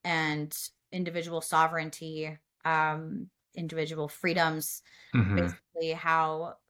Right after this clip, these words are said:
Speaker 1: you know, how the world was operating at the moment. I was like, "They're <laughs> restricting your freedom of movement." Like, some people just did not realize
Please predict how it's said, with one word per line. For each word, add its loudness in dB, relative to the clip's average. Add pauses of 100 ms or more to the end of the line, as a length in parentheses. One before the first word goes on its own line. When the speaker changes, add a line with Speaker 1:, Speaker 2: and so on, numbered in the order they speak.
Speaker 1:
you -8
know, -4 (120)
how 2 (240)
the 0
world 4
was -2
operating 2
at -4
the -6
moment. -2
I 0
was -4
like, -2
"They're 0 (200)
<laughs> 0
restricting 2
your 2
freedom 4
of 0
movement." 0
Like, 0
some 2
people 2
just -6
did -4
not 2
realize 2